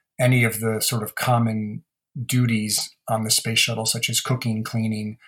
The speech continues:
which all the astronauts shared those duties, but she would not be photographed doing those things because she th-, assumed that then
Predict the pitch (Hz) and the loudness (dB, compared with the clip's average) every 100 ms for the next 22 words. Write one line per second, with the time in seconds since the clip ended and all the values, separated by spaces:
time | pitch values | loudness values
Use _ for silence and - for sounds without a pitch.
0 | - _ 131 123 147 131 113 113 123 104 | -20 _ 0 8 8 10 6 4 2 0
1 | 101 - 156 113 85 - - - 113 - | 4 4 6 4 0 -12 -20 -8 -6 -2
2 | 120 107 - 107 - 113 113 113 110 107 | -4 -4 -2 2 2 2 -2 0 0 -2
3 | 113 107 104 - _ _ _ - 151 151 | -4 -6 -8 -14 _ _ _ 0 4 4
4 | 123 107 - 170 131 113 - 110 110 113 | 4 0 4 4 6 4 0 -2 -4 -6
5 | - 113 - 123 120 - 123 - 123 120 | 0 2 2 2 -2 2 4 4 4 4
6 | 110 104 110 120 113 110 107 | 4 0 -6 -2 -2 -2 -4